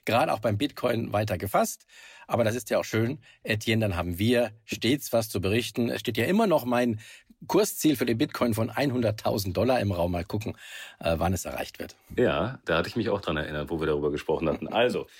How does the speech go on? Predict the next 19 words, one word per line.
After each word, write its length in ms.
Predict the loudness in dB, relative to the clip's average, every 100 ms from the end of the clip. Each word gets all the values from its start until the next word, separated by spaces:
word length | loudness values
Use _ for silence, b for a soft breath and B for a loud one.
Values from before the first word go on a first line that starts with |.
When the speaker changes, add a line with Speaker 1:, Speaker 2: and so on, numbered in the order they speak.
| B B B
Speaker 2:
viel, 480 | 0 4 4 4 2
was 160 | 2
wir 80 | 2
noch 100 | 2
auf 120 | 2
der 100 | 2
Liste 320 | 2 2 0
haben 320 | 2 2 2 0
und, 260 | 0 0
äh, 300 | 0 2 2 2
auch, 280 | 2 0 -2
äh, 160 | -6
vielleicht 420 | -6 -2 2 2 0
viel, 380 | -2 2 4
was 160 | 2 0
von 140 | 0
euch 180 | 0 0
noch 140 | -2 0
kommt. 440 | 0 0 -2